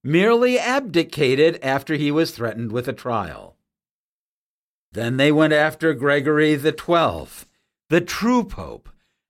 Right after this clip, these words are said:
and here the action of divine providence becomes clearly visible. The pope agreed,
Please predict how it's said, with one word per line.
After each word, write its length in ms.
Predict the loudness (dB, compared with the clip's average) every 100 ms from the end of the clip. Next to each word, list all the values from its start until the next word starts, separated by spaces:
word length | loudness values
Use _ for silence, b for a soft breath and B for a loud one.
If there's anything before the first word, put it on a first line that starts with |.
| -4
and 220 | -2 0
here 600 | -2 0 2 4 4 4
the 220 | 2 0 -2
action 540 | -2 -2 -4 -2 -2
of 160 | -4 -4
divine 540 | -4 0 2 2 0
providence 500 | 0 0 2 0 -2
becomes 480 | -4 -4 -2 -4 -4
clearly 460 | 0 2 4 2
visible. 580 | -2 -6 -10 -14 -16 -20 _ _ _ _ _ _ _ _ _ _ _
The 120 | -6
pope 400 | -4 0 0 2
agreed, 840 | 0 2 2 2 0 -2 -10 -16